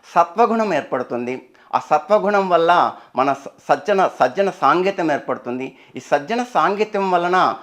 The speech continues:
మనం వచ్చేసి మనం ఏదైనా సాధించాలనే ఆలోచన వస్తుంది, చేసే ప్రతి పనిలో పాజిటివ్ యాటిట్యూడ్ వస్తుంది. అందువల్ల ఉన్న స్థితి నుంచి ఉన్నతమైన స్థితిని చేరాలంటే ఒకే ఒకటి సాత్విక ఆహారము అనేదే నా యొక్క,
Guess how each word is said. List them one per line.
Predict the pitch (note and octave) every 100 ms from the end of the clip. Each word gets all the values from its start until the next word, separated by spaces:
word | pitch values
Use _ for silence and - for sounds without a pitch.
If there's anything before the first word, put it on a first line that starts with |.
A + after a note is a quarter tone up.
| - -
మనం | D#3+
వచ్చేసి | D3+ - F#3+ G3
మనం | E3+ D3+ C#3 G2+
ఏదైనా | C3 D#3+ F#3 G3+ A3 G#3+
సాధించాలనే | D3 C#3 E3 E3 D#3+ D3+ D3+ D3 -
ఆలోచన | A#2 C#3+ D#3+ D3+
వస్తుంది, | C#3 - C3 B2+ - - _ E3+
చేసే | F#3+ G#3+
ప్రతి | G#3 - D#3+ F#3 G#3+
పనిలో | G#3 G3+ G#3
పాజిటివ్ | G#3 D#3 D3+ E3 F3+ E3
యాటిట్యూడ్ | C#3+ D3 A#2+ C#3
వస్తుంది. | B2+ - A#2+ B2+ - - -
అందువల్ల | D3 D#3+ D#3+ E3+ B2+ - - A#2+
ఉన్న | F3 A#3+
స్థితి | A#3+ A3 G#3
నుంచి | G#3 G3+
ఉన్నతమైన | F3+ B2 F3 G3 G3 F#3+ F#3
స్థితిని | E3+ E3+ F3 F3 -
చేరాలంటే | C#3 D#3+ E3+ E3 D3 D#3 C3 - - _ _ -
ఒకే | D3 - A3
ఒకటి | G#3 F3+ E3+ E3 F3 A#2+ - - -
సాత్విక | D#3 E3 E3 -
ఆహారము | C#3+ C3+ C3+ B2 A#2+ B2 F#2 - _ -
అనేదే | C#3 D3+ D#3+ C#3 G2+ -
నా | - B2+
యొక్క, | A2 - C3 G#2+